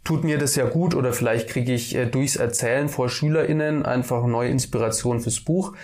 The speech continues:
Der erste Auftritt war extrem schlecht, aber da habe ich schon gemerkt, dass die Kinder mir einfach zuhören. Und vor zehn Jahren habe ich den ersten Vortrag gehabt und seitdem nicht mehr aufgehört. Und ich war jetzt an über siebenhundertfünfzig Schulen in Deutschland und habe über tausendmal meine Geschichte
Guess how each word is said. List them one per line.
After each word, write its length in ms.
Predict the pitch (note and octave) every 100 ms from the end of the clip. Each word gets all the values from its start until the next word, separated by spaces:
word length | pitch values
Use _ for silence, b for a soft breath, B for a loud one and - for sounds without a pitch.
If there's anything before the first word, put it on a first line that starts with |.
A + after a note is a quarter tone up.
| -
Der 80 |
erste 360 | - C3 C3 -
Auftritt 360 | C3 B2+ D3 C3
war 120 | A#2
extrem 360 | A2+ - B2
schlecht, 460 | A2 B2 D#3+ D#3+ - -
aber 500 | A2+ B2 C3+ C#3 -
da 140 | - B2
habe 120 | C3
ich 60 | B2+
schon 220 | C3 B2+
gemerkt, 440 | A#2 A#2 A#2 A#2
dass 400 | A2 A2 - - -
die 140 | B2+
Kinder 300 | - C3+ C#3
mir 160 | B2+ B2
einfach 280 | A#2+ A2+
zuhören. 760 | - - C3 B2+ C#3+ D3+ F3+ G3 -
Und 480 | B2 C3 C3 - -
vor 420 | - A#2 A2+ A2 - _
zehn 240 | - B2+ B2+
Jahren 280 | B2 C3 B2+
habe 220 | A#2+ B2
ich 220 | A#2 -
den 120 | A#2
ersten 280 | - A#2 -
Vortrag 440 | - A#2+ - C3
gehabt 300 | B2+ B2+ C3
und 100 | B2+
seitdem 360 | A#2 A#2+ A#2+ B2+
nicht 140 | A#2+ A#2+
mehr 100 | C2+
aufgehört. 580 | A#2 - C3+ C3 C#3+
Und 160 | B2+ B2
ich 160 | B2 -
war 120 | A2+
jetzt 200 | B2 -
an 120 | A#2+
über 240 | B2 A#2+
siebenhundertfünfzig 960 | A#2+ - C3 A#2+ A#2+ - B2+ A#2 - A#2+
Schulen 400 | - C3 B2+ B2
in 300 | A#2 A2+ - -
Deutschland 520 | A2 A#2 A2+ C3 C3
und 140 | A#2+ A#2
habe 200 | A#2 C3
über 200 | B2 A#2+
tausendmal 480 | A#2+ A#2 A#2+ A2+
meine 220 | A2 A2 A#2
Geschichte 580 | A#2+ - B2 B2+ A2+